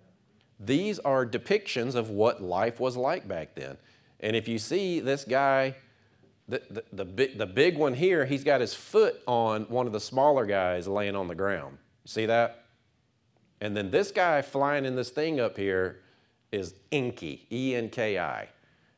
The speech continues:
This is a Sumerian god that probably existed back then. Now, y-, anybody watch Ancient Aliens? <laughs> Ancient, ancient, al-, ancient, a-, or ancient astronaut theorists say God is not real.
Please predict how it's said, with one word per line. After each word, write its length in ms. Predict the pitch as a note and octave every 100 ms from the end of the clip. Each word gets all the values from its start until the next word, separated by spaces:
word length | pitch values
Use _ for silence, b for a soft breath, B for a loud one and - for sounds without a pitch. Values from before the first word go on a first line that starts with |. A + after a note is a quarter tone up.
| -
This 220 | F2+ F2+
is 180 | F#2+ -
a 60 |
Sumerian 760 | F2+ - G2+ G#2+ A#2+ A#2+ A#2+ A#2
god 460 | F#2+ F2+ E2+ E2+ - b b b -
that 260 | F#2 F2+
probably 680 | - - A2+ B2 C3 B2+ B2+
existed 560 | B2 G#2 A2+ A2 F#2+ E2
back 220 | F2 E2
then. 200 | E2+ F2
Now, 320 | F#2+ F#2+ F#2 b b b b _ -
y-, 100 | G#2 _
anybody 380 | A#2 A#2+ A#2 A2+
watch 360 | A2 A2 G#2 -
Ancient 400 | A2 A#2 A#2 -
Aliens? 640 | A2 A#2 A#2 A2+ G#2+ - - - - - -
<laughs> 440 | - - - -
Ancient, 400 | - D#3 - F#2+ - - -
ancient, 400 | C3 D3 F2 - -
al-, 240 | F#2+ G#2 -
ancient, 360 | A2 C3 C3+ F2 -
a-, 120 | F2+ -
or 220 | D2 D2 - b b b -
ancient 340 | D3+ E3+ G#2
astronaut 580 | G2+ A#2 - D2+ D2 -
theorists 480 | C3+ G#2+ B1+ - -
say 360 | A1 A#1 C2+ - _ _ _ _ _ _ _ _ _ _ _ _ _ _ _ F2+
God 300 | F2 F#2+ F#2
is 60 | E2+
not 260 | F2 F2
real. 280 | F2 D#2+ B1+